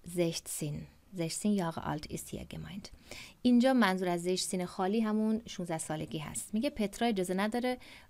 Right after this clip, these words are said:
اه، ماشین برونه. اون تازه، ارث به معنی تازه از ارث. تازه شونزده سالشه.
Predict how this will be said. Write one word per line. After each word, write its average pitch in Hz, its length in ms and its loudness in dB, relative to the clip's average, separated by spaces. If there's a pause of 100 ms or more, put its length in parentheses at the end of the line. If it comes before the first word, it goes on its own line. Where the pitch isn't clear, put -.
اه، 196 180 4
ماشین 208 400 6
برونه. 208 460 4
اون 214 240 4
تازه، 185 720 4
ارث 202 240 2
به 190 60 0
معنی 170 280 -2
تازه 160 360 -4
از 143 180 -4 (100)
ارث. - 420 -4 (480)
تازه 185 440 2
شونزده 180 400 2
سالشه. - 500 -6